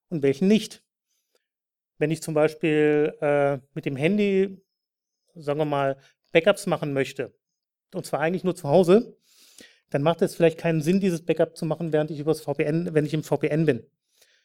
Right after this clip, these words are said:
Weil dann würde er erst die ganzen Backups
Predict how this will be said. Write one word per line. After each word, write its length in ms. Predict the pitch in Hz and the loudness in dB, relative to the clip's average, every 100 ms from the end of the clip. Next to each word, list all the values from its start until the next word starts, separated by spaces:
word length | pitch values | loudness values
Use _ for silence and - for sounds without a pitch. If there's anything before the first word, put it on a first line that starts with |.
| _ _ - | _ _ 0
Weil 120 | 147 | 2
dann 140 | 143 | 2
würde 160 | 147 170 | 2 2
er 340 | 170 156 - _ _ | 2 0 0 _ _
erst 340 | 175 220 226 | 0 0 0
die 60 | 185 | -2
ganzen 520 | 180 165 175 165 - | 0 0 -4 -6 -6
Backups 440 | - 156 160 - | -2 2 0 -2